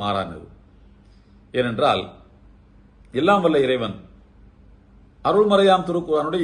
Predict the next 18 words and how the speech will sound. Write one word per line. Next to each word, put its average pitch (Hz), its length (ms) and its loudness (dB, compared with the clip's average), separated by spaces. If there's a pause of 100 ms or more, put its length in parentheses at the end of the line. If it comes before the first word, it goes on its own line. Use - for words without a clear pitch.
இருபத்தி 196 320 -2 (120)
ஒன்றாவது 156 360 2
அத்தியாயத்தினுடைய 113 680 -2 (1900)
எழுபத்தி 208 400 4
எட்டு, 190 300 0
எழுபத்தொன்பது 170 640 -2
ஆகிய 143 260 0
வசனங்களில் 120 760 -6 (720)
தாவூத், 190 640 2
சுலைமான் 156 520 -2 (560)
ஆகிய 147 400 -2
இந்த 135 160 -2
இரண்டு 147 640 -4 (1040)
இறைவனருள் 185 680 2
பெற்ற 180 340 0
அந்த 156 240 0
திருத்தூதர்கள் 147 720 -4
உடைய 104 580 -6